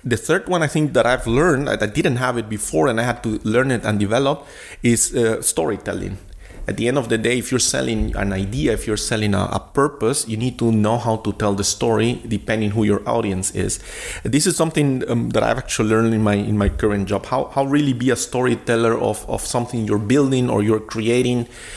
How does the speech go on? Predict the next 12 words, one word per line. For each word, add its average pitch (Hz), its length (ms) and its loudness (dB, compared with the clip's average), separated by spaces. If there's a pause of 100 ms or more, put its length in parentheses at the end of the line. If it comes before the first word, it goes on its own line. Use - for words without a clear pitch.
(220)
whether 107 320 2
it's 110 160 2
for 110 160 0
somebody 131 640 0
else 143 440 0 (140)
or 110 200 2
for 104 260 0
yourself 127 580 0
or 110 80 -2
for 98 200 -2
a 95 40 -2
customer. 95 540 -8